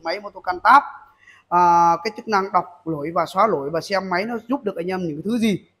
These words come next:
anh em nhá. Còn những anh em nào mà chưa mua máy thì anh em cũng xem, cảm ơn anh em xem video.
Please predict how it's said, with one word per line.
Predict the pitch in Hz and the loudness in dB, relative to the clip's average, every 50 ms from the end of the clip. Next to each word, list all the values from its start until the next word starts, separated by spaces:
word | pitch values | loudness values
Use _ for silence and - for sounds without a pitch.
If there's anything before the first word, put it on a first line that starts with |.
| _ - | _ -8
anh | 170 180 | -4 -2
em | 185 180 185 | 0 0 2
nhá. | 214 240 247 202 - - - - _ - | 4 4 2 2 0 -10 -20 -10 _ -2
Còn | 180 180 | 0 0
những | 175 190 | 0 0
anh | 208 220 | 0 0
em | 220 214 214 208 | 0 -2 0 0
nào | 190 175 170 | 0 0 0
mà | 170 165 - | -2 -4 -4
chưa | 214 220 214 214 | 0 2 2 2
mua | 214 208 196 | 2 0 0
máy | 185 185 190 220 214 | 0 0 -2 -2 -2
thì | 202 | -4
anh | 185 | -2
em | 190 190 185 | -2 -4 -4
cũng | 160 156 | -6 -10
xem, | - - 180 175 175 | -8 -8 -8 -8 -8
cảm | - - 139 160 170 | -10 -12 -10 -6 -4
ơn | 180 185 | -4 -4
anh | 180 185 | -4 -4
em | 185 175 170 | -4 -6 -6
xem | - - 170 170 | -6 -6 -6 -6
video. | 170 160 170 190 180 | -6 -4 -2 -2 -2